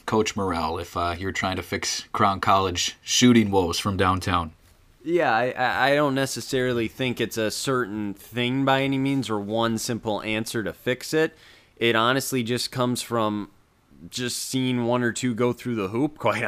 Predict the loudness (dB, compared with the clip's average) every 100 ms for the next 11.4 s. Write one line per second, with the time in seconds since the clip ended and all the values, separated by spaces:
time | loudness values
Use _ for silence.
0 | -2 -2 -4 -2 -2 -2 -4 -2 0 0
1 | -2 -2 -4 -4 -4 0 0 2 0 0
2 | -2 -2 -2 -4 -8 -8 -12 -20 -8 0
3 | 2 6 6 6 4 4 2 0 -2 -2
4 | 0 0 2 0 0 0 -2 -4 -8 -8
5 | -6 -4 -2 -4 -6 -2 -2 2 2 0
6 | -6 -20 _ -8 -8 -6 -4 0 0 0
7 | -2 -2 0 0 0 0 -2 -4 -4 -2
8 | -2 -2 -2 -2 -2 -6 -6 -6 0 2
9 | 2 0 -2 -2 -2 0 0 -2 -4 -4
10 | -2 -4 -2 -2 -4 -6 -6 -6 -6 -10
11 | -4 0 0